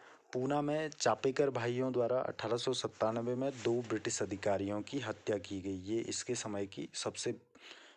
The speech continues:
बड़ी घटनाओं में से एक था। इसके बाद लॉर्ड कर्जन अठारह सौ निन्यानवे से उन्नीस सौ पाँच तक भारत का वायसराय रहा। सर थॉमस के अधीन उन्नीस सौ दो में विश्वविद्यालयों में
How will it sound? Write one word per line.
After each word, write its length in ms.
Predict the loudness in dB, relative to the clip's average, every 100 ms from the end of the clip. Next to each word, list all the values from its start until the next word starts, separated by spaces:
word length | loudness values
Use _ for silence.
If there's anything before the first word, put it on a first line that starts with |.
| _ -2
बड़ी 300 | 0 0 -2
घटनाओं 440 | -4 -4 -6 -4
में 120 | -4
से 260 | -6 -4 -6
एक 60 |
था। 300 | -8 -14 -14 -16 _ _ _ _ _ -20 -20 -20 -20 -20 _ _ -4
इसके 300 | -2 0 2
बाद 260 | 4 2 2
लॉर्ड 360 | 4 4 4
कर्जन 480 | 2 2 2 2 2
अठारह 380 | -2 0 2 2
सौ 140 | 2
निन्यानवे 580 | 0 0 0 0 2 0
से 320 | 0 0 2 -2 -6 _ -8 -4
उन्नीस 240 | -2 0
सौ 100 | -2 -2 -2
पाँच 420 | 2 2 0 -4 -2
तक 200 | -2 -2 -6 -8 -14 -20 _ _ -20 -20 -20 -20 -6
भारत 340 | 0 2 0 2
का 120 | 2
वायसराय 520 | 2 0 0 2 2
रहा। 280 | 0 0 -2
सर 420 | -2 2 2 0 -4 -2
थॉमस 320 | 0 0 -2
के 160 | 0 0
अधीन 380 | 2 -2 -4 -6 -8
उन्नीस 360 | -4 -2 0 0
सौ 80 | -2
दो 340 | 0 2 2
में 240 | 2 0
विश्वविद्यालयों 800 | 0 -2 0 0 0 0 2 0
में 100 | -2